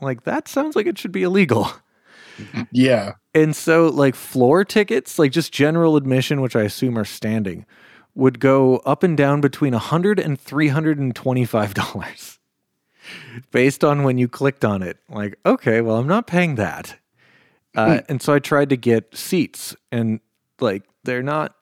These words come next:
Speaker 1: great. Uh, the seats would jump around between sixty-five and, like, a hundred and fifty dollars.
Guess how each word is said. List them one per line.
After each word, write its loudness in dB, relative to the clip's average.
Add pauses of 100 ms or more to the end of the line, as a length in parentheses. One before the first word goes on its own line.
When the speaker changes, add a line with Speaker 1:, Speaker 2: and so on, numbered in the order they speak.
(120)
Speaker 1:
great. 0 (160)
Uh, -4 (120)
the -8
seats -4
would 0
jump 0
around 2
between -2 (640)
sixty-five 0 (100)
and, 0
like, -2
a -8
hundred -4
and -6
fifty -4
dollars. 2